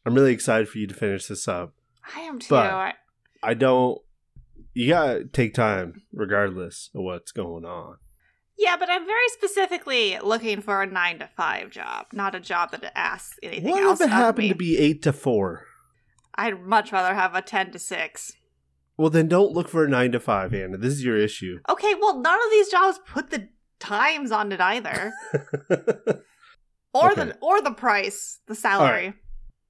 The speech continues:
Speaker 1: But yeah, us all getting together, that'd be, that'd be pretty cool.
Speaker 2: I know, Andy, are you the one that's met everybody?
Speaker 1: Yes.
Speaker 2: Ah. And you're the
Speaker 1: Yeah.
Speaker 2: host of the podcast. Makes sense.
Speaker 1: I wouldn't say I'm the host.
Speaker 2: You are.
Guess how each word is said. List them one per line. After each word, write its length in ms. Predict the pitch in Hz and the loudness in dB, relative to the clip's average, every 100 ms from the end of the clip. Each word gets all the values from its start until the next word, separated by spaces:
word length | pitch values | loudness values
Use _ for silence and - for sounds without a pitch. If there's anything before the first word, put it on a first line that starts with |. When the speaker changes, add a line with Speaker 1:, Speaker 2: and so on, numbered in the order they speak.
| _ - | _ -2
Speaker 1:
But 100 | 139 | 4
yeah, 300 | 156 92 80 _ _ _ _ _ | 4 4 -4 _ _ _ _ _
us 240 | 120 110 | -4 0
all 200 | 135 123 | 2 2
getting 260 | 110 110 104 | 2 0 0
together, 260 | 98 95 90 | -2 -6 -4
that'd 220 | 101 104 | -4 -4
be, 240 | 101 98 - | -4 -8 -10
that'd 200 | - 98 | -8 -8
be 160 | 98 95 - _ | -8 -12 -14 _
pretty 220 | 95 95 | -10 -10
cool. 300 | - - 95 _ _ _ _ _ _ _ | -10 -14 -14 _ _ _ _ _ _ _
Speaker 2:
I 100 | 269 | -6
know, 80 | 285 | -4
Andy, 300 | 262 269 277 | 0 0 0
are 40 | |
you 140 | 269 269 | -2 -2
the 160 | 311 294 | -2 -2
one 240 | 269 269 | 0 -2
that's 220 | 254 240 | -2 -4
met 280 | 240 233 - - - | 0 0 0 -4 -2
everybody? 640 | 214 233 233 240 254 285 - _ _ _ _ _ _ | -2 -2 0 0 -2 -6 -14 _ _ _ _ _ _
Speaker 1:
Yes. 540 | - 104 87 - - - | -4 -4 -4 -10 -12 -10
Speaker 2:
Ah. 420 | 214 208 190 190 - _ _ _ _ _ _ | -4 -2 0 -2 -10 _ _ _ _ _ _
And 220 | 233 240 | -8 -6
you're 140 | 254 | -6
the 60 | 262 | -2
Speaker 1:
Yeah. 100 | 262 | 0
Speaker 2:
host 240 | 285 277 277 | 2 0 -2
of 60 | |
the 80 | 302 | -6
podcast. 640 | 320 359 403 226 190 208 | 0 2 2 -2 -2 -4
Makes 200 | 214 226 | -10 -12
sense. 360 | - 269 247 - _ - - _ | -8 -6 -8 -12 _ -20 -20 _
Speaker 1:
I 180 | 214 214 | -6 2
wouldn't 280 | 214 202 156 | 6 6 4
say 140 | 156 | 4
I'm 80 | 135 | 4
the 100 | 117 | 2
host. 340 | 107 95 - - | -2 -4 -6 -12
Speaker 2:
You 120 | 302 | -4
are. 260 | 240 220 | -2 -2